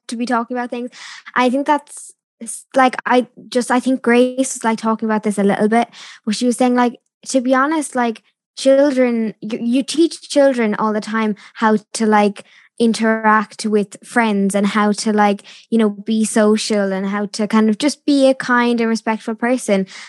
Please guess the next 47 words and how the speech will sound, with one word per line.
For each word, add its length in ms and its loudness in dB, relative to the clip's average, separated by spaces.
um, 240 4
and 140 4
listen 220 2
to 80 2
other 160 0
people. 320 0
And 100 -2
I 80 0
think, 260 -2
like, 260 0
as 220 2
people 300 0
get, 200 2
like, 220 0
older, 300 2
you, 180 0
like, 280 -2
maybe 240 0
talk 300 -4
more 160 2
about 240 0
relationships 640 -2
and 100 -2
stuff. 240 0
And, 100 4
like, 240 2
it's, 240 2
it's 280 -4
a 80 2
slow 400 0
progress 520 0
into 240 -8
talking 380 -6
about 220 -4
things 240 -2
like 180 -2
sex 340 0
and 120 -2
relationships 560 -2
and 100 -6
consent 460 -4
and 100 -2
stuff 220 -4
like 160 -4
that. 240 0
But, 120 4
like, 240 2